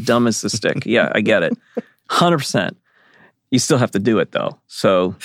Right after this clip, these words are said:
Speaker 1: suck it up," <laughs> you know? And you
Speaker 2: Right.
Speaker 1: say it with a laugh, with a smile, right? You, you're teasing them a little bit with
Speaker 2: Yeah.
Speaker 1: that. And then it's like,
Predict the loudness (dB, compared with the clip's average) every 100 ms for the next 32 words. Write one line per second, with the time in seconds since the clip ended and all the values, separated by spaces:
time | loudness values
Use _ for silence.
0 | -12 -14 _ _ _ -10 -2 0 2 0
1 | 0 -6 -20 -8 0 2 2 -2 -2 0
2 | 2 0 0 0 2 2 2 2 2 2
3 | -2 -4 -4 -2 -2 0 0 0 -2 0
4 | 0 0 0 0 0 -2 -4 _ -8 -2
5 | 0 2 2 0 0 -2 -4 -4 -4 -6
6 | -8 -16 _ -20 _ _ _ -2 0 2
7 | 0 -2 -8 _ _ _ _ 2 4 2
8 | 0 2 2 2 0